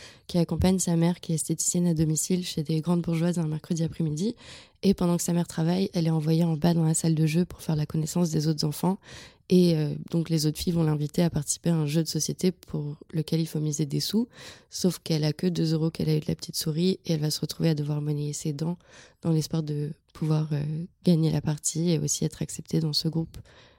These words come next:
Donc, euh, voilà, l'idée c'était de faire un film, euh, bah, sur les rapports de classe, euh, à travers le regard d'enfants. Euh, voilà, avec un jeu d'étage entre ce qui se passe au sous-sol et ce qui se passe, euh,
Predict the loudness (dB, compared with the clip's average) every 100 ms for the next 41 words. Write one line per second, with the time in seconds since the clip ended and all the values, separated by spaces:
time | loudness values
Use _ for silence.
0 | _ -2 -2 -2 -4 -2 0 2 4 4
1 | 0 -6 -6 -4 -2 -2 -2 -2 0 -2
2 | -6 -18 -20 -20 _ _ 0 2 2 0
3 | 0 2 2 0 -2 0 0 2 2 2
4 | -4 -10 _ -2 0 -2 -2 -4 0 0
5 | 2 0 0 0 -2 -4 _ _ -4 -4
6 | -4 -4 -6 -6 _ _ -20 _ _ _
7 | _ _ -2 0 -2 -4 -2 0 -2 0
8 | -2 2 0 0 -2 0 2 2 0 -4
9 | -6 -4 -4 -2 -2 -4 -6 -4 0 0
10 | 0 -6 -12 -2 -2 0 -4